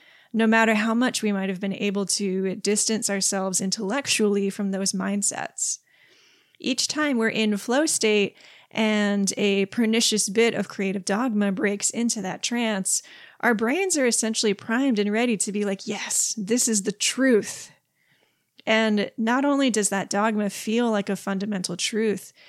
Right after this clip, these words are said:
it feels like a fundamental truth that it is dangerous for us to question. One of Ren's metaphors for dogmatic trance is that it's a bit like going down into a doomsday bunker, even though the world is demonstrably not ending.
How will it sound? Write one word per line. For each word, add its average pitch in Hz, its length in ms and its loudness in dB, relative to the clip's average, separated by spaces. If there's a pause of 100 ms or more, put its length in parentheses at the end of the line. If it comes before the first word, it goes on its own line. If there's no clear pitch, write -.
(340)
it 214 140 4
feels 269 380 0
like 370 160 0
a 240 80 0
fundamental 202 600 -2
truth 226 460 -2
that 202 180 -2
it 196 140 -2
is 240 140 0
dangerous 233 760 -2
for 220 220 -4
us 208 240 0
to 220 100 -2
question. - 720 -8 (1600)
One 254 200 4
of 254 240 2
Ren's 233 320 6
metaphors 208 560 2
for - 100 -2
dogmatic 185 480 -2
trance 254 540 2
is 202 200 0
that 196 400 2
it's - 200 0
a 214 60 4
bit 220 240 2
like 262 260 0
going 214 340 2
down 208 340 4
into 202 280 0
a 190 60 2
doomsday 190 480 0
bunker, 233 480 2
even 208 420 0
though 208 240 2
the 202 140 2
world 202 440 2
is 190 300 0
demonstrably 196 800 0
not 185 280 0
ending. 208 520 0